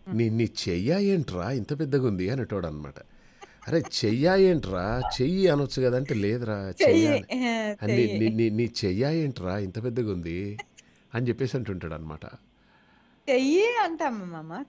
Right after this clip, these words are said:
Speaker 2: చెయ్యి
Speaker 1: ఆ, but,
Speaker 2: కరెక్ట్
Speaker 1: but
Speaker 2: మామ,
Speaker 1: చెయ్య,
Speaker 2: చెయ్య.
Speaker 1: న-, నెయ్య,
Speaker 2: ఆ.
Speaker 1: ఆ,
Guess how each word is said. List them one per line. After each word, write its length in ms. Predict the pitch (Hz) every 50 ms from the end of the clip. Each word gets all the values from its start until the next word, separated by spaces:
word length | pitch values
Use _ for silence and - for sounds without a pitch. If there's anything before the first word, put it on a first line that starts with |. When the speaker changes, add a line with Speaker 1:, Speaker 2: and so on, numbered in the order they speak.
| - 269
Speaker 2:
చెయ్యి 400 | 220 220 214 220 254 294 330 339
Speaker 1:
ఆ, 20 |
but, 60 | -
Speaker 2:
కరెక్ట్ 300 | - 269 247 240 240 -
Speaker 1:
but 120 | 127 117 -
Speaker 2:
మామ, 200 | 262 240 - 151
Speaker 1:
చెయ్య, 100 | 151 165
Speaker 2:
చెయ్య. 680 | 160 156 151 143 139 139 135 - - 233 220 226 233 101
Speaker 1:
న-, 140 | 101 101
నెయ్య, 500 | 98 101 110 120 123 131 139 151 143 143
Speaker 2:
ఆ. 260 | 135 131 131 139 - - -
Speaker 1:
ఆ, 340 | 92 95 82 85 104 107 -